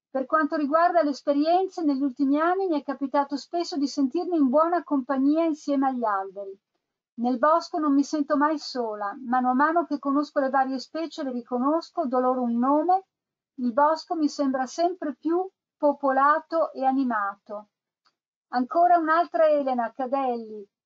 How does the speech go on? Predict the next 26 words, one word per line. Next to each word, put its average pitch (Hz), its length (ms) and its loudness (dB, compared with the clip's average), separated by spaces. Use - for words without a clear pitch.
Ho 240 120 2
ricordi 285 520 2
bellissimi 302 720 0
di 277 100 2
alberi 302 460 2
nella 277 180 0
mia 269 140 -4
infanzia. 226 680 -4
Ancora 269 420 0
oggi 311 280 2
sento 311 440 -6
che 277 100 -8
i 262 80 -8
pini 277 240 0
marittimi, 302 580 -2
la 247 100 0
mia 240 140 0
parte 262 380 -2
toscana, 269 760 -2
e 247 160 -6
i 240 80 -8
gelsi, 262 540 -2
la 262 100 2
mia 220 140 -6
parte 247 340 -2
friulana, 233 760 -4